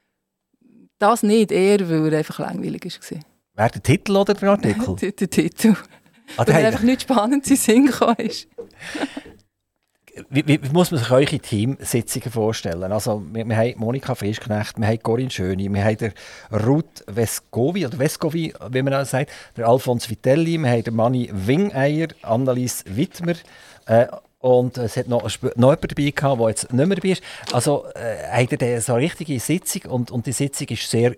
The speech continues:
Speaker 2: streng und ernst und, und ihr fightet und streitet über einen Leitartikel? Oder ist das mehr etwas... Äh, wo, wo der Weini-Verein liefert, nämlich eine gute Flasche Wein und, äh,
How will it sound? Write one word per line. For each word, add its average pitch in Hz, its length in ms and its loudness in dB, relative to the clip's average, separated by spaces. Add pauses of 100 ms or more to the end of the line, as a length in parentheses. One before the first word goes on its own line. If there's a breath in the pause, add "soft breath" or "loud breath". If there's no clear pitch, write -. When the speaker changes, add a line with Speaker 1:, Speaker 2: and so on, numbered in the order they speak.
(100)
Speaker 2:
streng 117 580 2
und 120 180 -4
ernst 120 680 -2
und, 113 440 -4 (400 loud breath)
und 117 200 -4
ihr 123 100 2
fightet 147 600 0
und 127 160 -2
streitet 156 600 -6
über 123 160 0
einen 110 220 2
Leitartikel? 170 840 0 (300 loud breath)
Oder - 200 -4
ist 143 240 -2
das - 200 -2
mehr 131 420 2
etwas... 139 540 -2
Äh, 82 580 -6 (400)
wo, 120 220 -6
wo 120 180 4
der 107 180 0
Weini-Verein 139 680 2
liefert, 135 420 0
nämlich 123 400 -2
eine 110 160 -2
gute 123 300 -4
Flasche 110 340 -4
Wein 117 220 -6 (420 loud breath)
und, 117 380 -2
äh, 110 240 4